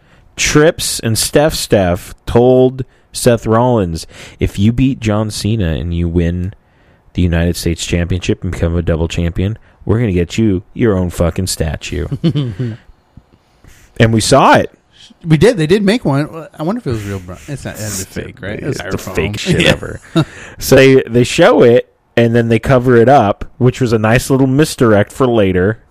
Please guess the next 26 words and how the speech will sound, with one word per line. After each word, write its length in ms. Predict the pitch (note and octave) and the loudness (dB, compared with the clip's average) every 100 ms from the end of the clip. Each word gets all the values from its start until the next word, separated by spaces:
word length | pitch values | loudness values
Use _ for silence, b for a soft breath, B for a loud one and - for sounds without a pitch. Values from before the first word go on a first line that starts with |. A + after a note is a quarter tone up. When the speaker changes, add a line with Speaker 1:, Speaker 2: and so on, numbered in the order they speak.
| - | -8
Speaker 2:
Yeah. 300 | F3+ D#3 B2 b b _ - | -6 -6 -10 b b _ 0
Speaker 1:
Um, 720 | G#2 G#2 G#2 F#2+ F#2 F2+ - _ _ - | 2 4 2 2 0 -4 -8 _ _ -4
Speaker 2:
They 140 | A#2+ | 0
Speaker 1:
and 460 | G#2+ G2+ G2 F#2 E2+ | 2 2 0 -2 -6
Speaker 2:
was. 480 | A#2 A#2+ A#2 - - _ | -2 -2 -2 -6 -18 _
Speaker 1:
yeah, 380 | G#2 G2+ F2 - - - | -2 0 -2 -8 -8 -4
and 120 | A2 | -2
Seth 320 | - C3 B2+ | 2 0 2
goes, 260 | B2 G#2 G2 | 2 2 2
"Oh, 140 | A2+ A#2+ | 0 2
I'm 180 | G#2+ G#2+ | 2 0
so 220 | - A#2 | 2 2
happy! 640 | G#2 G2+ G2 A2+ G2+ F2+ b b b b | 2 0 0 0 0 0 b b b b
Yay, 640 | G2 A2 A#2+ A2+ G#2+ G#2+ | 0 2 4 4 4 4
I 60 | G#2+ | 4
got 120 | G#2+ G#2 | 4 2
a 60 | |
statue. 480 | G#2 - G2+ - G#2+ | 0 0 0 0 0
I 40 | |
love 280 | F#2+ G#2 G#2+ | 0 2 2
you 120 | F#2+ F#2 | 0 0
guys. 300 | F2+ E2+ G2+ | 2 0 2
Bye." 680 | A2+ B2+ A#2 G2+ G2 F#2+ - b b b b b b _ | 4 4 4 4 2 0 -2 b b b b b b _
Whatever. 480 | - E2+ C#2 C#2 D2 - - | -4 -2 0 -2 -4 -6 -8
So, 320 | - D3+ D3 | 2 4 6
uh, 240 | C3 C3 | 6 4